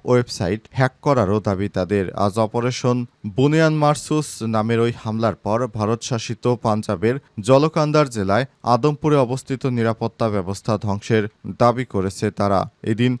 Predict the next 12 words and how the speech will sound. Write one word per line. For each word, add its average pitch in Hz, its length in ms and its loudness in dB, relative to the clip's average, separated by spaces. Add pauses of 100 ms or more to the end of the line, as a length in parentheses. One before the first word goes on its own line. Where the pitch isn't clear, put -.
(120)
হামলা 143 340 4
শুরুর 156 400 -2
পর 139 160 4 (100)
থেকে 110 280 -4 (380)
একের 165 240 0
পর 117 200 2
এক 113 200 0
সাফল্যের 120 560 0 (340)
দাবি 131 300 4
করে 147 260 0
আসছে 92 340 -2 (160)
পাকিস্তান। 98 540 0